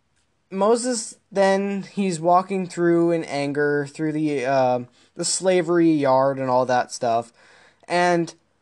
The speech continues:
he sees an Egyptian, um, general, I would say, who's whipping an old man constantly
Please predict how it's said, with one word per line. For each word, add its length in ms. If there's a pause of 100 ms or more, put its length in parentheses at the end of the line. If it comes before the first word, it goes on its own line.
(180)
he 160
sees 560
an 220
Egyptian, 840 (540)
um, 540 (200)
general, 500
I 120
would 160
say, 360 (1040)
who's 420
whipping 540
an 80
old 260
man 560 (580)
constantly 920